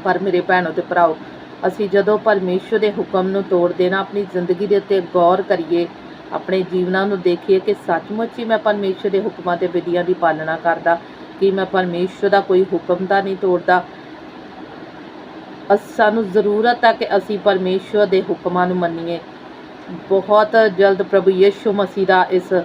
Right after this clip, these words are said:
ਧਰਤੀ 'ਤੇ ਆਉਣਾ, ਉਹ ਜਲਦੀ ਇੱਕ ਇੱਕ ਦਾ ਨਿਆਂ ਕਰਨੇ ਵਾਲਾ ਪਰਮੇਸ਼ਰ ਹੈ, ਉਹ ਜਲਦੀ ਆਉਣੇ ਵਾਲਾ ਪ੍ਰਭੂ ਹੈ। ਔਰ ਸਾਨੂੰ ਚਾਹੀਦਾ ਕਿ ਅਸੀਂ ਆਪਣੇ ਆਪ ਨੂੰ ਤਿਆਰ ਕਰੀਏ,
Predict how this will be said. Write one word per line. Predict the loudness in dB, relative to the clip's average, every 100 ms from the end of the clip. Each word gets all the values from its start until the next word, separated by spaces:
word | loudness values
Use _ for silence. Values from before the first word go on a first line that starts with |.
| -4 -18 -18 0
ਧਰਤੀ | 2 2 0 0
'ਤੇ | 4
ਆਉਣਾ, | 4 2 -2 2 2
ਉਹ | 4 0
ਜਲਦੀ | 4 4 4 0 0
ਇੱਕ | 0 2
ਇੱਕ | -2 0
ਦਾ | 2
ਨਿਆਂ | 2 0 2 2 2
ਕਰਨੇ | 0 0 -2
ਵਾਲਾ | 0 2 2
ਪਰਮੇਸ਼ਰ | 0 -2 -6 -10 -4 0
ਹੈ, | 0
ਉਹ | 0 0
ਜਲਦੀ | 2 2 2 2
ਆਉਣੇ | 2 0
ਵਾਲਾ | 2 4 4
ਪ੍ਰਭੂ | 0 0 2 4
ਹੈ। | 4 2 0 -18 -18 -4
ਔਰ | -4
ਸਾਨੂੰ | 0 0 0
ਚਾਹੀਦਾ | 0 2 2 2
ਕਿ | 0 -2
ਅਸੀਂ | -2 -2
ਆਪਣੇ | -2 -2 0
ਆਪ | 0 0
ਨੂੰ | -2
ਤਿਆਰ | 0 2 4 4 4
ਕਰੀਏ, | 0 -4 -2 -6